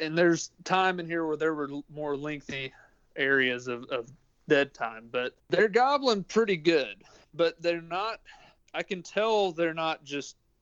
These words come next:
eating up interested right now, you know? And so this next segment, we're gonna start out, there's a crow going nuts. It's pretty cool. They're gobbling at him.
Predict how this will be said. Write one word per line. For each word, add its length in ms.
eating 300
up 220
interested 580
right 280
now, 260
you 160
know? 260
And 200
so 600
this 320
next 440
segment, 500
we're 140
gonna 120
start 480
out, 280
there's 240
a 140
crow 440
going 400
nuts. 360
It's 120
pretty 280
cool. 240
They're 100
gobbling 420
at 160
him. 300